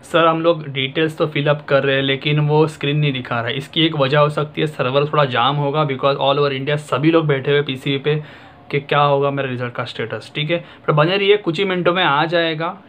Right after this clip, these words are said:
ठीक है। इतना कुछ वो ऐसा नहीं है कि दस घंटे में आएगा नहीं आपका result, नहीं आएगा आपका रिजल्ट। अ, आप, आपके जो details है वो बराबर फिल अप करिएगा, ठीक है। तो एक message के रूप में आएगा, उन्होंने लिखा हुआ है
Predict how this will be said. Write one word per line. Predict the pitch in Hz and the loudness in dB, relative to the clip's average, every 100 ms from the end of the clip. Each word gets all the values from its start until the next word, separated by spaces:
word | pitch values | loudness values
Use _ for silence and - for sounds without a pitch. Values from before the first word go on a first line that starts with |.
| - - | -20 -10
ठीक | 175 | -4
है। | 185 | -4
इतना | - 139 170 165 | -2 -4 0 0
कुछ | 160 160 170 | 0 -4 -2
वो | 165 165 160 151 | 2 4 2 -2
ऐसा | 135 135 165 | -6 0 0
नहीं | 170 | 0
है | |
कि | 170 160 | 0 2
दस | 139 143 | 2 2
घंटे | 147 143 | 0 0
में | 156 | 0
आएगा | 135 131 143 | 0 0 -2
नहीं | 139 | -6
आपका | 127 143 | -8 -10
result, | 127 123 | -8 -6
नहीं | 127 135 123 | -4 -4 -4
आएगा | 135 139 156 | -2 0 0
आपका | 143 - 139 | -4 -2 -2
रिजल्ट। | 135 127 156 175 - - - - - - | -2 -4 -4 -6 -16 -20 -20 -20 -20 -6
अ, | 131 123 123 - - - - - - - - - - | -2 -2 -4 -10 -20 -20 -20 -20 -20 -20 -20 -20 -6
आप, | 143 143 - | -4 -4 -4
आपके | 143 170 | -4 0
जो | 165 | -2
details | 143 135 165 160 | -2 -2 -2 0
है | 170 | 0
वो | |
बराबर | 147 143 147 | 2 2 0
फिल | 147 135 | -4 -4
अप | 139 | -4
करिएगा, | - 139 131 135 151 165 - | -4 -4 -4 -4 -6 -8 -8
ठीक | 147 147 | -6 -2
है। | 147 | -4
तो | 127 135 131 131 - - | -4 -6 -6 -10 -12 -6
एक | 139 139 | -6 -2
message | 139 131 151 | -4 -4 -4
के | 160 | -2
रूप | 147 147 | 0 0
में | 143 | 0
आएगा, | 135 143 | 0 0
उन्होंने | 139 135 | -2 -4
लिखा | 131 123 143 | -6 -4 -2
हुआ | 135 131 | 0 -2
है | 143 | -6